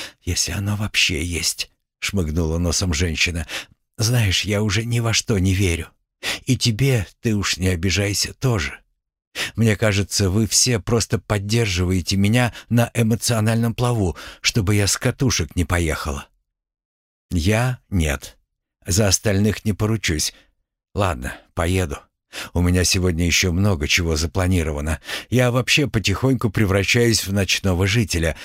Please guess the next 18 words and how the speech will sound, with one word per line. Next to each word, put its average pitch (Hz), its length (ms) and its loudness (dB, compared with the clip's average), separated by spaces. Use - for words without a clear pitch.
Днём 120 420 2
сплю, 143 460 0
а 113 140 0
как 135 200 2
стемнеет, 127 640 2
начинаю 104 480 2
вести 107 340 2
подвижный 107 640 2
образ 98 400 2
жизни. 73 520 -2
Это 90 300 0
ненормально. 101 840 0
Москва — 98 640 0
город, 95 340 0
который 98 380 0
никогда 90 520 0
не 95 140 0
спит». - 560 -4